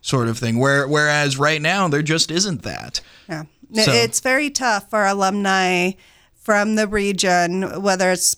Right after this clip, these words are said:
Speaker 2: one of the colleges or one of the, uh, school systems. It's, we, we have a lot of alumni that want to s-, come back, and it's very tough for them to find the housing.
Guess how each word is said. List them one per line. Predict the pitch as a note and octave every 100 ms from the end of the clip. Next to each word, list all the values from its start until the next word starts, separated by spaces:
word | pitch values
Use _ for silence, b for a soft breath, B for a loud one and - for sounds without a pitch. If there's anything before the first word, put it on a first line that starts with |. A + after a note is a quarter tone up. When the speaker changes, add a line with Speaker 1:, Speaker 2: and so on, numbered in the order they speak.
| _
Speaker 2:
one | G#3 G3 G3
of | G3
the | G3+
colleges | F#3 F3 F3 E3+ F3 E3+ F3+ -
or | F#3 F3 E3+ E3+ E3+
one | F3+ F3+
of | F3+ F3+ F3 F3 -
the, | F3+ F3+ F3 G3 -
uh, | A3+ - _ -
school | - A3+ G#3
systems. | G3 F3 E3 - E3 F3+ G3+
It's, | F#3+ - - b b b b b b -
we, | A3 A#3+ G#3
we | A3
have | G#3+ A3
a | G#3+
lot | G3 F#3+
of | F#3 F3+
alumni | F3 E3+ E3+ F#3 F#3+
that | F#3+ F3+ B2+ -
want | G3 F3+ E3+ F3
to | F3
s-, | E3+ - _
come | - F3 E3+
back, | E3 D#3+ F3+ - - _ b b b b b _ _ -
and | G#3+
it's | G3 F#3+ -
very | G3 F#3
tough | F3 D#3+ -
for | D#3+
them | D3+ E3
to | E3
find | D3+ D3+
the | D#3+
housing. | D3+ C#3 - -